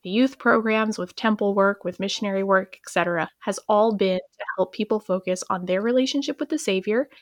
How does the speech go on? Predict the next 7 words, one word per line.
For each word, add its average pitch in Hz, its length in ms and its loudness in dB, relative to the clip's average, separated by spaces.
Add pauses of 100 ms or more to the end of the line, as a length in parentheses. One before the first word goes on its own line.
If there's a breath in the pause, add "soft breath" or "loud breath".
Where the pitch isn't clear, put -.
and 214 160 0
bringing 214 340 0
others 220 400 2
to 220 140 -4
Jesus 202 340 -2
Christ, 170 540 -6
because 196 360 -6